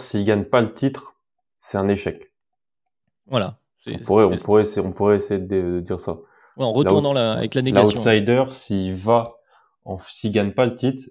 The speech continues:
Speaker 1: c'est pas un échec. C'est pas, voilà.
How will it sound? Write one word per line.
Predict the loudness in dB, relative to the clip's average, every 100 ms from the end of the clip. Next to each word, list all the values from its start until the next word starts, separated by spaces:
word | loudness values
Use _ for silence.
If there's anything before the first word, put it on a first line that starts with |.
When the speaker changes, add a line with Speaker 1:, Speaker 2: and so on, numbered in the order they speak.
| _
Speaker 1:
c'est | -20 -12 -10
pas | -4
un | -4 -4
échec. | -6 -8 -12 _ _ _ _ -18 -14 -12 -12 -16
C'est | -16 -8
pas, | -2 -2 -2 -2
voilà. | -6 -8